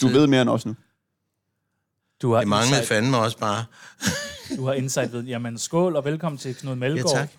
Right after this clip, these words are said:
Speaker 3: Øh, hvad drikker du? Du er på en Tuborg Classic.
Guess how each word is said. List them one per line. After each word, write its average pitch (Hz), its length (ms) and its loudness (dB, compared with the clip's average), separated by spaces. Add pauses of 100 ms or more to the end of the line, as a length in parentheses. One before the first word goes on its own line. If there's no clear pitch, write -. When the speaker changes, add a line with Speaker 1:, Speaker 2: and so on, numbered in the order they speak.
(460)
Speaker 3:
Øh, 117 340 -2
hvad 151 140 0
drikker 165 500 0
du? 180 160 -6 (120)
Du 190 60 -4
er 180 40 -4
på 180 100 -2
en 165 80 -2
Tuborg 156 260 -2
Classic. 185 340 -2